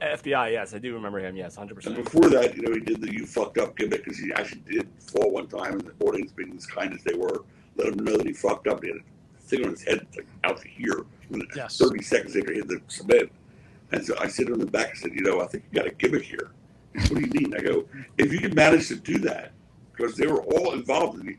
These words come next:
Speaker 2: the audience got into it as soon as you fell. If you can do something like that but not make it obvious, it makes it really is a fuck up. That's, they're already yelled at every show. So he did that for about, I don't know, six months maybe. Then we said, "Well, that's getting old now. We gotta do something else." So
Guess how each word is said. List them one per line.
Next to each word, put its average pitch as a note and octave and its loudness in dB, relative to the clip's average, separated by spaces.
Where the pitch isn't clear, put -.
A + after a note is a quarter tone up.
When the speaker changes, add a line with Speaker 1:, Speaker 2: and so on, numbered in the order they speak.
Speaker 2:
the A#2 -2
audience E3 2
got - -6
into - -2
it - -8
as - -12
soon D#3 -2
as A#2+ -4
you A2+ -10
fell. - 0
If - -14
you C#3 0
can A#2 -8
do C3 -10
something G#2+ 0
like C3+ 2
that - 0
but - -6
not G2+ -2
make G2+ -2
it F#2+ 2
obvious, A2+ 0
it - -4
makes G#2+ -6
it A2 -8
really - -4
is A2+ -12
a - -18
fuck - -4
up. - -6
That's, - -14
they're D3+ 2
already C#3 0
yelled B2 2
at - -6
every - -6
show. - -4
So - -12
he - -2
did C3+ -4
that - 0
for - -4
about, - -4
I - -12
don't - -6
know, - -8
six - -8
months F#2+ -4
maybe. F#2 -2
Then - -2
we - -2
said, - -6
"Well, G#2+ 2
that's - -2
getting G#2+ -2
old A#2+ 4
now. - -6
We - -12
gotta - -8
do - -12
something - -6
else." F2 -4
So - -6